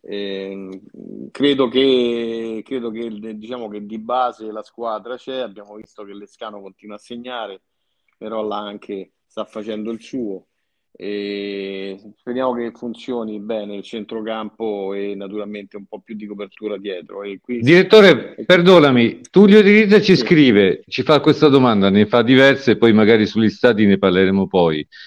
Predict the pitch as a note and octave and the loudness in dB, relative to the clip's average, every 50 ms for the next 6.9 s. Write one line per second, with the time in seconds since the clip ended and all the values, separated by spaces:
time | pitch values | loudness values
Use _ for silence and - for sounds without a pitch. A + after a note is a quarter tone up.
0 | - - _ _ _ _ - - A#2+ C3 B2+ B2+ B2 A#2+ A#2 A#2 A#2 A2 - - | -20 -20 _ _ _ _ 0 2 4 6 8 8 8 8 6 6 4 2 0 0
1 | - D3 - F3+ D3+ D3+ E3+ E3 - F3 D#3 D#3+ D3 B2+ A2+ G#2 G2+ F#2+ F#2+ F#2+ | 0 2 4 4 4 4 4 4 4 4 4 4 4 4 2 2 2 2 4 4
2 | F#2+ F#2 F#2 F2 - - - - G#2 G#2 G#2 G#2 F#2 - B2+ C#3 C#3+ C3+ D#3 E3 | 4 4 4 2 0 -4 -2 0 2 2 2 2 2 2 2 2 2 4 6 6
3 | D#3+ D3+ C3 A#2+ G#2+ A2+ G#2+ G#2+ G#2+ G#2+ G2+ - - A2 G2 F#2 F2+ F2 E2 D#2+ | 6 6 6 6 4 4 4 6 4 4 2 2 4 4 4 4 2 0 0 0
4 | F2 F2+ F2 E2 - _ - A2 A#2+ C#3 D3 C#3 D3 D3+ C3+ - - - D#3 D#3 | 0 0 0 0 -2 _ -2 0 2 4 4 4 4 2 0 2 4 4 6 6
5 | D#3 C#3+ C#3+ B2+ A2+ - - _ _ _ - A2 A2+ - A#2 A2+ G#2 A2+ A2 A2 | 6 6 6 4 4 2 -2 _ _ _ -4 -2 0 2 2 2 4 4 4 4
6 | G#2+ G#2 G#2+ G#2+ G#2+ G2 G2 F#2+ E2+ D#2 - - - - F2 E2+ D#2+ D#2 | 4 4 4 2 2 4 2 2 2 0 -4 -10 -14 -10 -8 -8 -10 -10